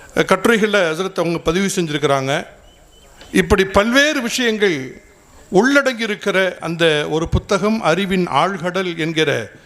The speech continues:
அந்த தலைப்பில், இன்ஷா அல்லாஹ், இப்போது அதனுடைய வெளியீட்டு விழா நிகழ்வு இப்போது நடைபெறவிருக்கிறது. அந்த புத்தகத்தினுடைய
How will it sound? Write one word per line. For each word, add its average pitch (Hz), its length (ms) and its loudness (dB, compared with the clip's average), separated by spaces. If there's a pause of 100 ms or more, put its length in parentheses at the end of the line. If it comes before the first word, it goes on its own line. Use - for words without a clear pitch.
(240)
அந்த 151 260 0
தலைப்பில், 190 440 -2
இன்ஷா 156 280 -2
அல்லாஹ், 147 420 -2 (400)
இப்போது 190 320 2
அதனுடைய 170 380 -2
வெளியீட்டு 190 460 -6
விழா 165 320 2
நிகழ்வு 165 600 -4
இப்போது 160 400 -2
நடைபெறவிருக்கிறது. 139 760 -4 (2000)
அந்த 196 240 2
புத்தகத்தினுடைய 214 920 2